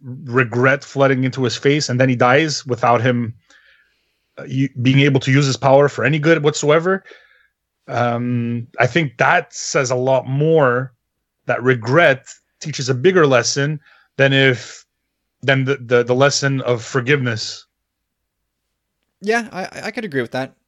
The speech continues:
Speaker 2: If, if Kylo comes around and says, you, you get the impression that, "Yeah, okay,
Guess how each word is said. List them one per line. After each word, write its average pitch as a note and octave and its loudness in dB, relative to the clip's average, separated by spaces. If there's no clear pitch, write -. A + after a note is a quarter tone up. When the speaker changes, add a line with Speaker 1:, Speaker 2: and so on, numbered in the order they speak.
Speaker 2:
If, C3 -14
if C#3+ -10
Kylo E3+ -6
comes D#3+ -12
around C#3 -8
and C#3+ -12
says, C3 -8
you, C#3+ -16
you D3+ -8
get D#3 -6
the C#3 -8
impression C3 -8
that, A2+ -14
"Yeah, G#3+ -6
okay, E3 -6